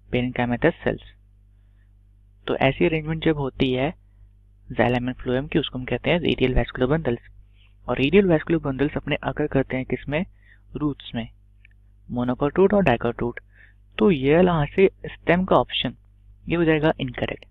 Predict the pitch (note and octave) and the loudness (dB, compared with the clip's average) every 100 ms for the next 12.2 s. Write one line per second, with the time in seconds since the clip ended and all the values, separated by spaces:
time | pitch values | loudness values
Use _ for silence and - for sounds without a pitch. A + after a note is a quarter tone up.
0 | - B2 C3+ - C#3 D3+ E3 C#3 - D3+ | -14 -4 -4 -2 -4 0 2 2 2 -2
1 | D3 C#3+ C3+ - C#3 D#3 C#3 - D3 F#3 | -4 -4 -4 -2 -2 0 -2 0 -2 -4
2 | - - _ _ _ _ _ - B2 B2 | -8 -20 _ _ _ _ _ 0 2 2
3 | - F3 - _ - - - - C3+ B2 | 2 0 0 _ -20 -20 -20 -10 -6 -4
4 | A#2+ - B2 B2+ B2+ C3+ F#3 - - - | -6 -4 -4 -2 -2 0 -2 -4 -8 -14
5 | _ _ _ - - - - C#3+ F#3+ - | _ _ _ -20 -20 -10 0 2 2 2
6 | B2 A#2 - A2+ - - - - B2+ C3 | 2 2 -2 -8 -8 -14 -18 -8 -6 -2
7 | C#3 E3+ - F#3+ - B2+ B2 C3+ D#3+ - | -2 -2 -4 -8 -6 0 2 2 2 0
8 | D#3 D#3 C#3 D3+ D3+ D3 - D#3+ F#3+ - | 0 0 -2 -2 -2 -4 -2 -2 -4 -6
9 | - - - - - - C#3 D#3+ G#3 - | -20 -20 -20 -20 -20 -4 -2 -2 -6 -12
10 | - - - - - B2+ B2+ A#2 A2 - | -20 -20 -20 -20 -10 0 0 2 -2 -4
11 | - - - - - _ - - - - | -16 -20 -20 -20 -20 _ -20 -20 -12 -6
12 | - E3 | -2 -2